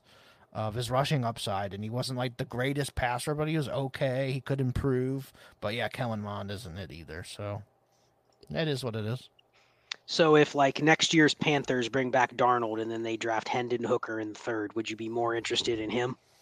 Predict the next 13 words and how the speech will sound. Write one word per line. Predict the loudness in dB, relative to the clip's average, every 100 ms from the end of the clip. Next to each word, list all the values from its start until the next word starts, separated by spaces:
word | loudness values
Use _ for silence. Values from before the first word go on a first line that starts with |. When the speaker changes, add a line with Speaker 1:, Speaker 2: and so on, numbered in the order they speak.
| _ _ _ _ -20 -10
Speaker 1:
Yeah, | -2 -2 -2 -4
for | 0 0
sure. | 0 -4 -6 -12 2
And | 8
I | 8
think, | 10 6 6 -2 8
I | 10
think | 10 8
Hooker's | 6 8 6
a | 6
different | 4 2 2 0
case | 0 2 2 0
because | -2 2 6 6 6 2 -4